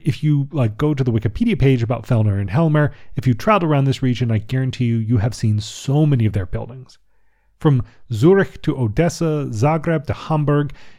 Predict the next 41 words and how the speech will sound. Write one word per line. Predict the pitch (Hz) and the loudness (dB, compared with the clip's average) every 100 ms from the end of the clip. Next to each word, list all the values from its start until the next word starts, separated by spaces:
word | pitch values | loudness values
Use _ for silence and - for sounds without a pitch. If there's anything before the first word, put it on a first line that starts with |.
| - | -2
you | 147 | 0
can | 170 | 2
find | 160 143 139 131 | 2 2 2 0
similar | - 170 214 233 | -2 -2 -2 -2
looking | 170 143 160 | -2 0 -2
theaters | 143 123 113 117 | -2 0 2 0
built | - - 104 | -2 -2 -2
by | - 90 | -4 -4
this | 98 - | -6 -6
firm. | - 92 101 120 | -10 -10 -12 -14
And | 131 | -2
so | 147 - - - - _ | 0 0 -10 -16 -16 _
it's | 165 | -4
kind | - 226 | 0 0
of | 175 | 2
just | 165 | 2
this | 165 - - | 0 0 0
interesting | 156 - - 139 139 | 0 0 0 0 0
architectural | 135 - 135 - - - 120 113 98 | -2 0 -2 -4 -4 0 2 2 2
web | 90 101 98 131 - | 0 -2 -2 -10 -8
that | 123 - - | -10 -10 -6
connects | - 117 117 - - | -2 0 0 -4 -6
this | 113 104 | -4 -4
whole | - 123 113 | 0 2 2
wider | 98 95 104 104 95 95 | 2 2 2 2 -2 -4
Central | 107 - 104 107 | -4 -2 0 0
and | 98 | -2
Eastern | - 107 | -2 -2
European | 92 90 - 98 90 | -2 -4 -4 -4 -2
region | 92 92 92 92 | -4 -4 -6 -6
together, | 104 151 165 156 - - - - | -2 2 4 2 -2 -18 -16 -2
and | 135 131 127 - - | 2 4 2 -2 -8
Sofia | - 110 - 104 | -2 0 0 -2
has | 98 92 | -2 -4
its | 95 95 | -4 -4
own | 90 87 | -4 -4
little | 87 | -6
node | 87 87 80 80 | -4 -4 -4 -6
on | 82 | -10
that | 87 101 | -12 -12
web. | 107 - - | -12 -12 -16